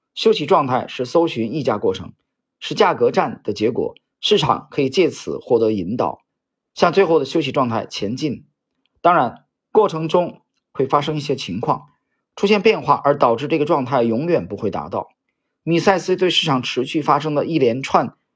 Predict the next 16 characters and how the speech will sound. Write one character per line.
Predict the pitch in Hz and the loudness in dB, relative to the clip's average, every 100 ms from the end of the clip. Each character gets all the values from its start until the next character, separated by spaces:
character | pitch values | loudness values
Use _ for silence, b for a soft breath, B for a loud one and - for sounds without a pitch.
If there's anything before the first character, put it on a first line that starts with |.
| _ - | _ -4
事 | 180 | -2
件 | 156 127 | 2 2
的 | |
描 | 110 98 110 | 0 0 -2
述， | - 175 - _ _ _ _ _ _ _ _ _ _ _ | 0 0 -2 _ _ _ _ _ _ _ _ _ _ _
是 | - 220 | 0 2
指 | 156 | 2
市 | 139 - | -2 0
场 | 160 127 113 | 0 0 -4
从 | - 151 | -4 -2
一 | |
个 | 160 | 0
休 | 165 160 | 0 -2
息 | |
状 | 123 110 | -2 -2
态 | 113 104 - | -2 -4 -8